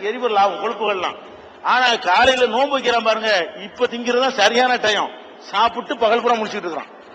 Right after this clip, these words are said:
பகல் பூரா வேலை செய்யறான். இப்ப என்னத்தை சாப்பிட்டாலும் அது ஜீரணமாகக்கூடிய டயத்துல அவன் சாப்பிடுகிறான். அதனால மருத்துவர்கள் சொல்றாங்க, இது பெரிய ஆரோக்கியமா முஸ்லிம்கள் இருக்கிற டயத்தை தான் சேஞ்ச் பண்றோம். நாங்க சாப்பாட்டு அளவெல்லாம் குறைக்கிறது இல்ல,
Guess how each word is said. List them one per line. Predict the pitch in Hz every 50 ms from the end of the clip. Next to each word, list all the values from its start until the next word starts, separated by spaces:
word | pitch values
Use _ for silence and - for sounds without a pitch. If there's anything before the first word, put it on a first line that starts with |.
| - - - -
பகல் | 196 214 226 262 269 247
பூரா | 262 269 247 226
வேலை | 220 240 240 226
செய்யறான். | - 202 190 170 147 131 - - -
இப்ப | - - - 185 170
என்னத்தை | 165 180 226 262 339 349 349 339 302
சாப்பிட்டாலும் | - 233 220 220 214 208 - 196 180 165 156 151 185 220 240 247 226 - - - - - -
அது | 202 185 196 185 -
ஜீரணமாகக்கூடிய | - 175 233 285 320 302 294 294 277 262 262 240 233 233 175 190 220 214 208 202 202
டயத்துல | - 202 226 277 - 294 302 277
அவன் | 254 233 -
சாப்பிடுகிறான். | 196 202 214 - - 190 170 160 135 123 - - - - - -
அதனால | 160 196 240 254 269 262
மருத்துவர்கள் | 214 190 214 254 269 - 285 269 247 233 220 180 185
சொல்றாங்க, | 190 185 190 190 190 220 277 311 285 233 - - - - -
இது | - 202 214 -
பெரிய | - 233 277 285 254
ஆரோக்கியமா | 196 226 262 269 277 - 247 233 226 233 214
முஸ்லிம்கள் | 202 - 196 214 202 196 185
இருக்கிற | 180 160 175 175 170 -
டயத்தை | - 185 247 277 277 285 269
தான் | 277 269 -
சேஞ்ச் | 247 240 247 233 240
பண்றோம். | 214 220 196 185 175 135 - - - - - -
நாங்க | - 190 196 185
சாப்பாட்டு | 170 - 202 226 226 247 240 240 226
அளவெல்லாம் | 202 190 226 233 240 240 247 233
குறைக்கிறது | 220 220 214 190 208 208 202 196
இல்ல, | 180 160